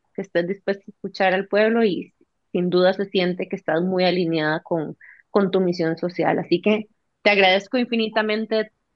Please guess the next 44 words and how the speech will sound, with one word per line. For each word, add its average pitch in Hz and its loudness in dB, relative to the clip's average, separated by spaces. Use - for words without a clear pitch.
que 208 0
nos 180 -2
hayas 180 2
dado 214 2
tiempo 220 -2
de 208 -2
tu, 175 -8
de 180 -4
tu 180 -6
agenda 185 -2
tan 214 0
apretada. 214 0
Espero 196 -8
que 226 -6
muchas 214 -6
personas 196 -6
que 208 -6
nos 196 -6
estén 170 -4
escuchando 190 -2
se 180 -12
sientan 175 -6
más 180 -8
cercanas 185 -2
a 180 2
la 170 0
política, 185 -4
sepan 233 2
que 175 -6
existen 208 -2
personas 185 -2
como 202 0
vos 202 2
que 180 -2
tienen 180 2
canales 180 0
abiertos 180 0
para 180 0
escucharlas 180 0
y 208 -2
que - -14
también 175 0
están 196 -2
defendiendo 180 -2